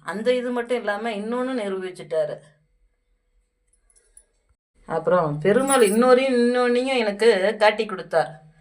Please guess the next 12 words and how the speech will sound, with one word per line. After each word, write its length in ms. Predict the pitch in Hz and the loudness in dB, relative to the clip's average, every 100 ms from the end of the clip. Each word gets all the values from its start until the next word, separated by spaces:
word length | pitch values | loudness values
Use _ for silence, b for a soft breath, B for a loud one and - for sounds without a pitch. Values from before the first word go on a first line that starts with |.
| b b b _ | b b b _
"பாத்திரம் 840 | 208 202 247 - - 254 240 233 | 2 4 2 -2 0 2 2 0
அறிந்து 480 | 226 254 311 311 320 | -2 -2 -4 -6 -10
பிச்சை 540 | - 214 208 233 233 | -12 -14 -4 0 0
எடு, 420 | 208 214 311 - _ | 0 -2 -4 -10 _
கோத்திரம் 680 | 214 247 - - 269 269 254 | 0 0 -2 -4 -2 0 0
அறிந்து 340 | 240 247 240 | 0 0 -2
பழகுன்னு." 680 | 233 185 190 190 190 180 156 b b b - | -2 -2 -2 -2 -4 -4 -10 b b b -10
அதாவது, 380 | 151 208 208 | -6 -2 -4
கோத்திரம் 500 | 208 190 233 277 262 | -4 -6 -4 -4 -2
கூட 200 | 254 302 | 0 0
பழக 360 | 311 247 254 269 | 4 4 4 0
வேணாம், 360 | 254 220 - | -2 -2 -6